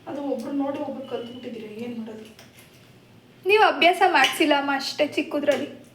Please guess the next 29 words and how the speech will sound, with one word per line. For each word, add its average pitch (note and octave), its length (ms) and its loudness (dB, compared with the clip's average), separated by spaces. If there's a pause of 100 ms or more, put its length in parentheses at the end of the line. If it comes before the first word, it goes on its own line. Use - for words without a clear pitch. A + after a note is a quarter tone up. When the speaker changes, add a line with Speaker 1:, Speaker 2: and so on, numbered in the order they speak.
Speaker 1:
ಆ, F#3+ 40 -8 (420)
ಅಪ್ಪಿ. - 260 -8 (2000)
ಹ್ಮ್, D4 200 -4
ನೋಡವ. D#4+ 240 0 (720)
Speaker 2:
ಹ್ಮ್, F4+ 200 0 (380)
ನಿಮ್ಗೆ G#4+ 260 4
ಎಷ್ಟ್ - 380 -2
ಬೇಕೋ A4 240 6
ಅದ್ G#4+ 140 6
ನಿಮಗ್ E4+ 300 2
ಗೊತ್ತಿಲ್ವಾ F4 420 6
Speaker 1:
ಅಲ್ಲ, E4 140 0
ನೀನ್ C#4 200 4
Speaker 2:
ಮಾಡೋ? D4 180 4
Speaker 1:
ಕಬಾಬ್, C#4+ 340 4 (120)
ಕಬಾಬ್ B3+ 340 0
ತಿಂತಾರಲ್ಲ E4+ 340 2
ಇಷ್ಟಪಟ್ಟು, D#4+ 720 0
ಬಿರಿಯಾನಿನೆಲ್ಲ F4+ 560 0 (100)
ಮನೇಲಿ D#4 300 0 (680)
ತಿನ್ನಲ್ಲ. E4 340 8 (720)
Speaker 2:
ಹಂಗಂತ F#4+ 360 4
Speaker 1:
ಪೀಸ್ F#4 120 8
Speaker 2:
ಹಾಕಿಲ್ಲ F4 480 6
ಅಂದ್ರೆ F4+ 220 4
Speaker 1:
ಟೇಸ್ಟ್ E4 160 4
Speaker 2:
ಟೇಸ್ಟ್ E4+ 260 4
Speaker 1:
ಇರಲ್ಲ. D#4 200 6
Speaker 2:
ಬರಲ್ಲ. C#4+ 220 6